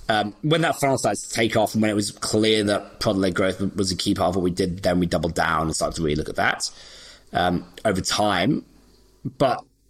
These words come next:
for a long time, we still, you know, every opportunity we'd be out there. I don't think we do it so much anymore. I mean, we do, but not so much in person. And, and, and, and this is also part of the world, like, also covid and the world changing has been part of that. And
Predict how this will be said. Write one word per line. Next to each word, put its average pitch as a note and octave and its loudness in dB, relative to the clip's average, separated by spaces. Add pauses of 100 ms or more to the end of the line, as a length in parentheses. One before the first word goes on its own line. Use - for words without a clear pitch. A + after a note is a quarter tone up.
(160)
for - 0
a A#2+ 4
long A#2+ 4
time, G#2 0
we G#2 2
still, G2+ 2
you A2+ 0
know, G2+ 2
every G#2 0
opportunity F#2+ 0
we'd F2 0
be F2 0
out E2 -2
there. C2 -2 (320)
I C3 2
don't F3 2
think G3+ -2
we E3+ 2
do C3+ 4
it C#3 -2
so - -2
much G#2 -2
anymore. G2 2 (300)
I - 4
mean, E3 2 (360)
we A#2+ 0
do, B2+ 2 (280)
but C3 0
not C3+ 4
so B2 0
much A2+ 0
in F#2 -6
person. F2 0 (240)
And, B2+ 0
and, C3+ 2
and, E3 0 (100)
and D3 0
this E3+ 0
is D3+ 0
also F3 4
part C3+ 2
of A2+ 2
the A#2 4
world, A2+ 2
like, G#2 0 (440)
also D3 4
covid B2+ 2
and A2 2
the - 0
world G2+ 2
changing G2 2
has G#2+ -2
been G#2 2
part G2 0
of F#2 0
that. G2 0
And G2+ 0